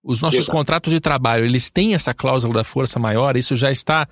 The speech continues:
Speaker 1: é, isso, isso tá em cada contrato individualmente ou isso tá numa, isso tá na C L T apenas?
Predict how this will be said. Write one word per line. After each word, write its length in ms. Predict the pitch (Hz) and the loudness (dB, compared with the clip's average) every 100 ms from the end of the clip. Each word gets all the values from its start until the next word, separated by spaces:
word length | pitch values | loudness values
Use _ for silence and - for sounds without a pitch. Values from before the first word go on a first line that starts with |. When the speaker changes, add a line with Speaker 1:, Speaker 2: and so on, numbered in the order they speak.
| _ _ | _ _
Speaker 1:
é, 320 | - 131 131 - | -2 2 2 0
isso, 220 | 147 - | -4 -4
isso 220 | - 156 165 | -2 -2 -2
tá 140 | 151 | -2
em 60 | 147 | -2
cada 280 | 175 180 | -2 -2
contrato 420 | 165 147 131 135 131 | -2 -2 0 0 -2
individualmente 680 | 123 120 120 107 143 180 | -2 -2 0 0 0 0
ou 80 | 165 | 2
isso 220 | 160 - | 0 0
tá 200 | 147 147 | -2 0
numa, 280 | 143 139 131 - | 0 0 -2 -2
isso 180 | 120 143 | -2 -2
tá 100 | 131 | 0
na 140 | 131 | -2
C 160 | 127 131 | 0 -2
L 140 | 113 | -2
T 240 | - 104 98 _ _ | -2 -4 -4 _ _
apenas? 480 | - - 110 101 - | -12 -2 -2 -2 -8